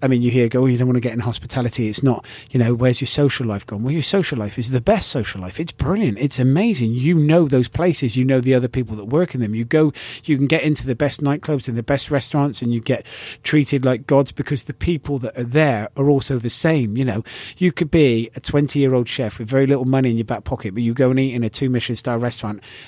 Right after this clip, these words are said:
with other chefs that you know that work there. You know,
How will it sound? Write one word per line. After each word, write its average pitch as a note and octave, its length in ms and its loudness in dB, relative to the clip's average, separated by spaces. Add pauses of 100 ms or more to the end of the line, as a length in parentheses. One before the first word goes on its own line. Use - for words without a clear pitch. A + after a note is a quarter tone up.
(120)
with B2 140 2
other B2+ 180 4
chefs B2 320 -4
that A#2+ 140 -8
you B2+ 120 0
know B2 160 0
that A#2 160 -6
work C3 340 2
there. G#2+ 220 -6 (300)
You F3+ 100 0
know, D3+ 160 2